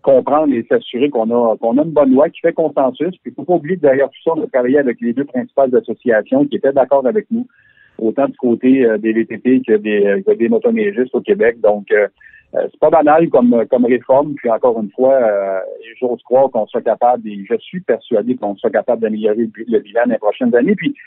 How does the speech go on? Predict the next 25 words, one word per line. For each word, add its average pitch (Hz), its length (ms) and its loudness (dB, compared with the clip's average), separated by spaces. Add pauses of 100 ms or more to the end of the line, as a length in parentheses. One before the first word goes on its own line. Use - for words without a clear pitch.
(140)
il 254 80 0
y - 20 4
a 180 80 0
un 180 60 4
autre - 80 -2
point 196 160 2
qui 185 100 -2
est 151 40 2
non 156 120 2
négligeable 143 540 0
aussi, - 260 -8
ce 131 80 -12
sont 170 140 -2
les 151 240 2
amendes, 120 400 2
le 143 80 4
bruit. 131 380 0 (440)
Faut 123 80 -4
pas 180 140 2
se 170 100 0
le 147 100 0
cacher, 143 380 0
il 190 60 -4
y 147 80 0
a 113 440 2